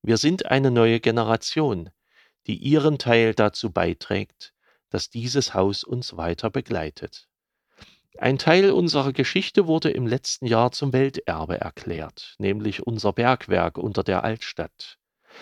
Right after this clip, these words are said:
Dessen Kostbarkeit wurde erkannt,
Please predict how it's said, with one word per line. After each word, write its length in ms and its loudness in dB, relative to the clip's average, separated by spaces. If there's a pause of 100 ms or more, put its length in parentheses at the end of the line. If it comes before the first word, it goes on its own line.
(400)
Dessen 280 2
Kostbarkeit 840 0
wurde 220 0
erkannt, 800 -6